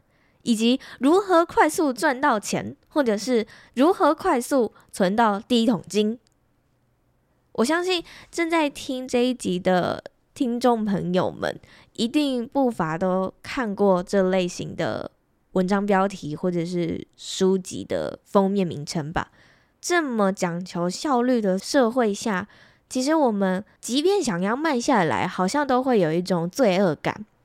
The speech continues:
我会自然而然受到身边周遭人的影响，也加快自己的速度，反而这会让我的压力蛮大的，也让我渐渐发现说，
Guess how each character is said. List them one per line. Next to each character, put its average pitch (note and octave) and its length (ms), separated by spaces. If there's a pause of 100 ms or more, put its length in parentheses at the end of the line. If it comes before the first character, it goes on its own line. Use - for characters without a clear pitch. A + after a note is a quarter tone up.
(120)
我 A#3 140
会 F#4 180
自 - 180
然 C4 220
而 G3+ 180
然 F#3 280
受 B3+ 260
到 A3+ 500
身 A3+ 300
边 A3 240
周 G#3+ 220
遭 G#3 240
人 F3+ 200
的 F3+ 200
影 D#3+ 200
响， E3+ 240
也 E3 140
加 F#3+ 240
快 G3 220
自 F#3 120
己 F3+ 80
的 D3+ 160
速 E3+ 280
度， - 240 (680)
反 G3 400
而 G#3+ 300 (180)
这 D#4+ 220
会 D#4 220
让 C4+ 440
我 F3+ 160
的 F3+ 120
压 G3+ 240
力 A3+ 120
蛮 F3 300
大 A#3 240
的， - 220 (380)
也 A#3 140
让 E4 200
我 A#3 100
渐 B3 160
渐 B3 220
发 G3+ 180
现 G#3+ 260
说， G3 300